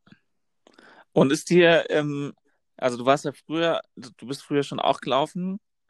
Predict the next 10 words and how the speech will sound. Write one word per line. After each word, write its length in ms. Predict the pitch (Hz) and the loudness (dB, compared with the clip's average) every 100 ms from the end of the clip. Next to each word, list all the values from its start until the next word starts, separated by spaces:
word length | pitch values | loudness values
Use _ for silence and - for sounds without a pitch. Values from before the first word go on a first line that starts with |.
| _ | _
viel, 580 | _ - - - 165 208 - _ _ _ _ _ _ | _ -20 -20 -12 -10 -10 -14 _ _ _ _ _ _
aber 200 | - 120 | -12 -8
was, 180 | 123 - 98 - - _ | -8 -10 -18 -20 -20 _
also 240 | 127 117 - 87 - | -2 -2 -6 -12 -14
läufst 380 | - 127 139 - | 0 2 2 2
du 40 | |
einfach 200 | 127 139 | 2 2
nur 100 | 131 | -4
so 340 | 123 147 180 135 | 0 0 0 0
oder 320 | 127 120 | 0 0